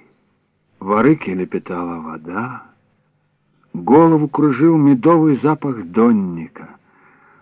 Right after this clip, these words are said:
Он был в самом цвету. Иногда набегал откуда-то горячий полынный дух суховея, и тогда колосья на меже качались и тихо шелестели.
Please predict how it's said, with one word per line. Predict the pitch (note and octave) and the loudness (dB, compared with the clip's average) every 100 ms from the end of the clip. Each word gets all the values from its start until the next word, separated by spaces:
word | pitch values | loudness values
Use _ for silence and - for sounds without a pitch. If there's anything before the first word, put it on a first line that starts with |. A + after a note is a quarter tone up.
| _ | _
Он | - B2+ A#2+ | 0 4 6
был | E3+ D3 | 4 2
в | - | 0
самом | F3 F3+ D#3+ - | 0 0 -2 -4
цвету. | E3+ D#3 A2+ F2 - _ _ _ _ _ _ _ _ _ _ _ _ _ _ | -2 -2 -6 -8 -14 _ _ _ _ _ _ _ _ _ _ _ _ _ _
Иногда | F#2 G#2+ A2 B2 | -4 -2 2 2
набегал | B2 A2+ G#2 A#2+ G#2+ | 2 0 0 0 -2
откуда-то | - - G#2 - A2 | -8 -14 -14 -12 -12
горячий | G#2 G#2 A2 A#2 - E2+ | -6 -2 0 0 -4 -16
полынный | - F#2+ G#2 A#2 A2 G2 | -12 -6 0 2 2 0
дух | F2 G#2+ A2+ - - | -4 -2 -2 -4 -16
суховея, | - F#2+ F#2+ B2+ C#3+ C3 F#2 _ _ _ _ _ _ _ - | -14 -8 0 2 2 0 -6 _ _ _ _ _ _ _ -12
и | F#2+ | -2
тогда | A2+ G#2+ C3+ | 0 2 0
колосья | C3 B2 C#3 E3 - C#3+ | 0 0 2 2 0 -2
на | C#3 | 0
меже | C3 C3 A#2 D3 | 2 2 2 -2
качались | C#3 A2+ G#2+ - B2+ D#3 C#3 A#2+ _ _ - | -2 -6 -8 -4 -2 0 -4 -6 _ _ -18
и | - - _ | -18 -18 _
тихо | C3 C3 A2+ | -6 -6 -12
шелестели. | - A#2 G#2+ - _ F#2 F2 D#2 - | -10 -8 -10 -12 _ -10 -10 -12 -18